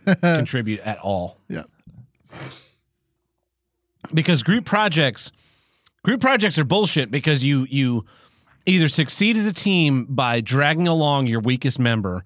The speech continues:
Speaker 1: Yep.
Speaker 2: or you fail because you don't have the time to drag along your weakest member.
Speaker 1: Yeah.
Speaker 2: And that's why, uh, they're stupid.
Speaker 1: Yep.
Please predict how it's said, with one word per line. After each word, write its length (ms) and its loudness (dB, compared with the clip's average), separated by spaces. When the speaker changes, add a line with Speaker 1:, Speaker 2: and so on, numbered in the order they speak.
Speaker 1:
Yep. 200 2
Speaker 2:
or 160 0
you 200 0
fail 680 2
because 480 0
you 180 0
don't 160 0
have 200 0
the 80 -6
time 360 -2
to 80 -6
drag 280 -2
along 300 -2
your 120 -6
weakest 320 -6
member. 300 -4
Speaker 1:
Yeah. 240 4
Speaker 2:
And 220 0
that's 260 2
why, 580 0
uh, 320 -4
they're 180 -2
stupid. 600 -2
Speaker 1:
Yep. 200 0